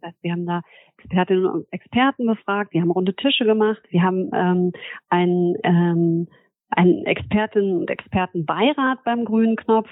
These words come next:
die uns bei der Weiterentwicklung beraten, den wir regelmäßig diese Kriterien, ähm, Entwürfe vorstellen. Und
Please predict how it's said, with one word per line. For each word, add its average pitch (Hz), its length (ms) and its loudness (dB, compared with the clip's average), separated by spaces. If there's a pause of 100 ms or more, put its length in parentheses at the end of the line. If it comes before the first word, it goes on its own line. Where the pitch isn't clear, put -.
die 190 120 4
uns 175 140 0
bei 170 120 0
der 165 140 -2
Weiterentwicklung 170 640 -4
beraten, 240 600 0 (380)
den 185 140 4
wir 180 180 2
regelmäßig 185 540 0
diese 170 200 -4
Kriterien, 175 800 -2 (100)
ähm, 170 300 0
Entwürfe 180 540 -4
vorstellen. 254 640 0 (340)
Und 277 320 6